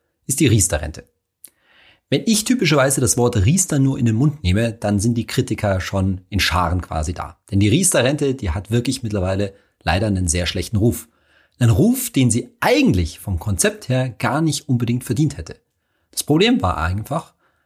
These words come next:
als die Riester-Rente damals eingeführt wurde, da hat sich Versicherungswirtschaft auf dieses Produkt gestürzt, auf dieses Thema Zulagen, Förderung, die es ja bei Riester gibt,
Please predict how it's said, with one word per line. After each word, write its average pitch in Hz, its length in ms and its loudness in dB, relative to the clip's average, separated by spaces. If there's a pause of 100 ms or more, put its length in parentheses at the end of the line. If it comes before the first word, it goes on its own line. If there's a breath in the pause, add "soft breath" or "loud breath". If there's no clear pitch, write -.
(100)
als 123 160 0
die 127 140 4
Riester-Rente 117 640 0
damals 101 340 0
eingeführt 131 580 -2
wurde, 78 280 -6 (420)
da - 160 -4
hat 180 180 -2
sich - 360 -4 (220)
Versicherungswirtschaft 113 880 0
auf 170 220 0
dieses 127 280 0
Produkt - 540 -4
gestürzt, - 720 -2
auf - 160 -4
dieses 85 260 0
Thema 101 340 0
Zulagen, 175 600 0
Förderung, 131 460 0
die 104 60 -2
es 98 100 -2
ja 101 60 -2
bei 90 160 -2
Riester 92 320 -4
gibt, 190 320 -8